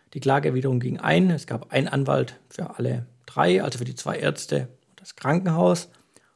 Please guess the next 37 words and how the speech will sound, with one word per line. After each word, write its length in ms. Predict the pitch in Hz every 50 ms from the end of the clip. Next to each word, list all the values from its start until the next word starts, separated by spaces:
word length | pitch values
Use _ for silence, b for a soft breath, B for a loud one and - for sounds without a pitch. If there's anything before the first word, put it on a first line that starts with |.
| b b
Und 140 | - 214 190
er 100 | 196 180
schrieb, 440 | - - 175 175 180 170 175 - -
dass 160 | 147 135 -
die 140 | - - -
Aufklärung 520 | - 143 - - 143 139 135 131 131 127
völlig 320 | 123 123 - 160 160 143
in 80 | 123 -
Ordnung 380 | 98 196 - - 190 185 175 170
war 360 | 175 180 180 185 175 170 b b b b b b b b
und 140 | b 175 131
dass 120 | 143 135 -
man 120 | 135 -
auch 180 | - - 135 -
nicht 180 | 139 131 -
so 60 | -
tief 300 | 127 120 - 127 123 120
schneiden 560 | - - - 117 117 127 131 147 147 170 165 170
könne. 400 | - 156 156 156 165 165 151 151 b b b b b b b b b _ _
Und 160 | - 131 117
selbst 280 | - 143 139 127 - -
wenn 140 | 156 170
man 160 | 180 180 180 165
zu 100 | - 151
tief 220 | - - 170 165
geschnitten 540 | - 143 127 - 147 143 - 123 117 113 117
habe, 400 | 120 131 139 139 151 151 143 147 b b b b b b b b b b b b -
wäre 140 | - 135 127
das 120 | 131 127
auch 200 | - - 151 -
kein 180 | - 147 143 139
Problem, 360 | 135 127 131 143 147 147 139
denn 280 | 139 131 127 131 - - - _ _ - - -
dort 160 | - 135 131
verlaufen 400 | - - 123 123 127 - 147 135
keine 300 | 123 - - 127 131 127
Nerven. 480 | 123 120 120 131 135 143 - 156 147